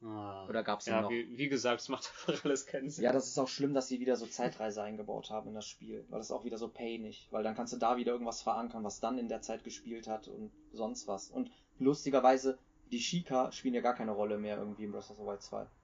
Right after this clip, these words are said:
Speaker 2: Die wurden ja einfach nur abgesetzt.
Speaker 1: Stimmt, ja.
Speaker 2: Die wurden einfach durch Sonai-Technology und so
Speaker 1: Ich frag mich auch, wo ist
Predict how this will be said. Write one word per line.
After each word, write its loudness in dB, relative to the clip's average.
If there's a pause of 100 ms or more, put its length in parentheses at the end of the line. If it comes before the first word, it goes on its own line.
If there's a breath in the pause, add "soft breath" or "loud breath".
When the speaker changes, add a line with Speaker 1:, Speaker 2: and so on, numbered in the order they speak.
Speaker 2:
Die -6
wurden 0
ja -2
einfach -6
nur -2
abgesetzt. -6
Speaker 1:
Stimmt, -6
ja. -8
Speaker 2:
Die -4
wurden -2
einfach -4
durch -6
Sonai-Technology -2
und -6
so 0
Speaker 1:
Ich 2
frag 4
mich 0
auch, 6
wo 10
ist 10